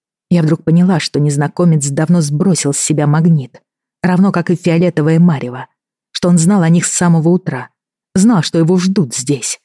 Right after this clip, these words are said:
Долго не ехал специально, выжидал. И теперь смотрел так, что мой позвоночный столб оброс кристалликами льда.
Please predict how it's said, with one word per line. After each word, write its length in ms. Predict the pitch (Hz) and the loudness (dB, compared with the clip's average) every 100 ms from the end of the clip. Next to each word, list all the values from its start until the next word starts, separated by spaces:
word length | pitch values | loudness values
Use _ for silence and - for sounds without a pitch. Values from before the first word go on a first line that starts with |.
| _ _ _ _ | _ _ _ _
Долго 280 | 185 214 196 | 0 2 4
не 120 | 208 | 4
ехал 240 | 202 180 190 | 2 0 -2
специально, 640 | - 202 - 131 131 127 _ _ - | -4 -6 -6 -6 -10 -16 _ _ -2
выжидал. 640 | 185 190 208 143 127 123 _ _ _ _ _ _ - | 0 2 0 -2 -6 -12 _ _ _ _ _ _ -6
И 80 | |
теперь 280 | 175 180 165 | -2 -2 -2
смотрел 400 | - 165 156 151 | 0 -2 0 -2
так, 320 | 147 - 170 | -4 -4 -4
что 160 | - 160 | -2 -2
мой 120 | 151 | -2
позвоночный 640 | 156 147 143 151 147 147 143 | -2 -2 0 0 -2 -4 -6
столб 400 | - - 170 - - - | -4 -2 -2 -4 -20 -12
оброс 360 | - 147 160 - | -4 -2 -2 -2
кристалликами 680 | 165 - - 143 147 147 147 | -4 -4 -2 -2 -2 0 0
льда. 460 | 160 127 120 - | 0 -2 -10 -10